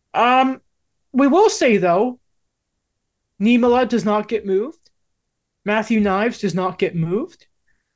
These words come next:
Uh, Dubas says basically because of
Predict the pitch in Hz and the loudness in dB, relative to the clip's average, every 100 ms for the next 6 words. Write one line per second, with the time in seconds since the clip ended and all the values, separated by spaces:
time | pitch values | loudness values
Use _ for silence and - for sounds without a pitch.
0 | _ - 196 196 - 175 240 226 233 - | _ 0 2 0 -2 0 2 4 2 2
1 | 226 220 202 170 202 202 175 202 180 180 | 2 2 2 2 2 0 -4 -4 -4 -6
2 | 208 202 170 175 | -2 0 0 -2